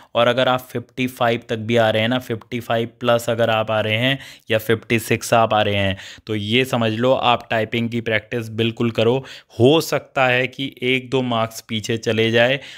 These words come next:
लेकिन अभी जो है करीबन फिफ्टी फ़ाइव, फिफ्टी सिक्स, अगर फिफ्टी सिक्स प्लस आपके मार्क्स आ रहे हैं तो आप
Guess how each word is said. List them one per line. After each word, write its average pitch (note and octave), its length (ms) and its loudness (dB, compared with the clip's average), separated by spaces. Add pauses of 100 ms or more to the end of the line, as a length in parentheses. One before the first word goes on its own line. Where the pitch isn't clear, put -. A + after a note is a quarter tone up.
(140)
लेकिन A#2 520 0
अभी B2 380 0
जो B2 180 2
है A#2 280 2
करीबन A#2 580 -2
फिफ्टी A2+ 420 -4
फ़ाइव, A2+ 260 -2
फिफ्टी A2+ 400 -6
सिक्स, - 380 0 (280)
अगर G#2+ 200 4
फिफ्टी A2 400 0
सिक्स B2 300 -2
प्लस A#2+ 320 2
आपके A#2+ 320 -2
मार्क्स A2+ 300 -2
आ G#2+ 120 0
रहे A2+ 140 0
हैं B2+ 160 0
तो B2 140 -4
आप A2+ 160 2